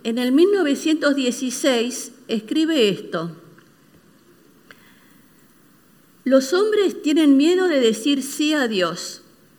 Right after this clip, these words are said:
Cuando yo era joven, estaba sentado en una pequeña reunión cuando el Espíritu habló a mi corazón. Entonces yo dije,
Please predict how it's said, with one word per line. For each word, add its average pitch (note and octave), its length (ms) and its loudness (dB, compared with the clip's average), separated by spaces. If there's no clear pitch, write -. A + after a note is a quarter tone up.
Cuando C#4 240 2
yo F#4 160 -2
era A4+ 180 0
joven, A3 560 -2
estaba D4 380 -2
sentado C4+ 420 -2
en C#4 120 -2
una C#4 240 0
pequeña C4 440 0
reunión G#3+ 640 -4
cuando G#3+ 220 -2
el G#3 80 -4
Espíritu B3+ 520 -4
habló A3+ 200 -4
a A#3 40 -2
mi A#3 120 -4
corazón. F#3+ 720 -8
Entonces C#4+ 640 -2
yo E4 160 -2
dije, F3 540 -6